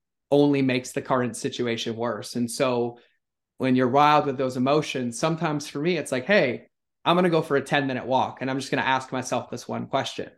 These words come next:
If I get to the end of the walk and I haven't answered the question, it doesn't mean I failed. It means the answer wasn't there yet. And I can either go do another task,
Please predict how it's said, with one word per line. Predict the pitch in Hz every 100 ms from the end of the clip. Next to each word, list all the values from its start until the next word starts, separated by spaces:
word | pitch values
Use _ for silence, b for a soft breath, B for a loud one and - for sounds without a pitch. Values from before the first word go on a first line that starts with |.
| _ _ _ _ _ -
If | 156
I | 170
get | 165 165 175 170
to | 180
the | 156
end | 147 143
of |
the | 135
walk | 117 139 147 123
and | -
I | 120
haven't | 117 143 139
answered | - 131 127 143
the | 123
question, | - 170 175 - 117
it | 113
doesn't | 139 139 131
mean | 131 120
I | 113
failed. | - 175 147 120
It | 123
means | 127 127
the | 127 127
answer | 160 160 139
wasn't | 127 117
there | 117 156 135
yet. | - -
And | 123
I | 127
can | 135 139
either | 131 123
go | 135 139
do | 143
another | 135 131 120
task, | 131 131 165 -